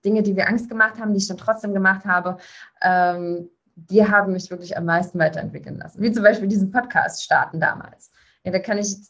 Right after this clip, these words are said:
das wissen auch einige, die, äh, mit mir auch befreundet waren, dass ich so gezögert habe und dachte,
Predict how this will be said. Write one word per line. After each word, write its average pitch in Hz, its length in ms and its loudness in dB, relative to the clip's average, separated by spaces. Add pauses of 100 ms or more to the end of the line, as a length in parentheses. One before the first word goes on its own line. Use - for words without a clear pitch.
(200)
das 196 240 2
wissen 202 200 -2
auch 185 200 6
einige, 170 520 -2 (120)
die, 185 400 -6
äh, 170 320 2
mit 175 160 -6
mir 175 160 2
auch 175 60 -4
befreundet 180 480 0
waren, 165 200 0
dass 170 140 -6
ich 175 100 -8
so 214 120 -4
gezögert 202 560 2
habe 165 180 0
und 165 80 -6
dachte, 170 400 -10